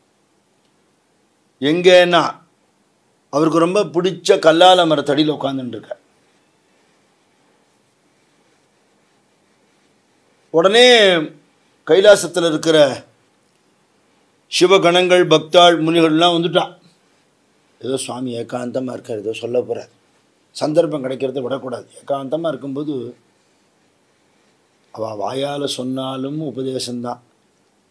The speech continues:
மௌனமா இருந்தாலும் உபதேசம்தான். போகி ராம் சுரத்குமார் சொல்லுவார், "நீ நானும் என்ன பேசிக்கிறோங்கிறது முக்கியம் இல்ல, எவ்வளவு நேரம் ஒண்ணா இருக்கோங்கிறது முக்கியம்." பார், Proximity ரொம்ப முக்கியம்.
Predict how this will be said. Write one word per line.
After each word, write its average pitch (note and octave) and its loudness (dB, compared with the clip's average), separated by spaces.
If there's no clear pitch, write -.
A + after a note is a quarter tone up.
மௌனமா C3 -8
இருந்தாலும் B2+ -10
உபதேசம்தான். A2 -16
போகி D3 2
ராம் D3+ 0
சுரத்குமார் C#3+ -8
சொல்லுவார், B2+ -8
"நீ D#3+ -2
நானும் E3+ 2
என்ன D#3+ 2
பேசிக்கிறோங்கிறது D#3 0
முக்கியம் C3 -4
இல்ல, A#2+ 0
எவ்வளவு D#3 2
நேரம் E3 2
ஒண்ணா D3+ 2
இருக்கோங்கிறது C3+ -4
முக்கியம்." A#2+ -12
பார், A2+ -18
Proximity F#3 2
ரொம்ப E3+ 0
முக்கியம். E3 0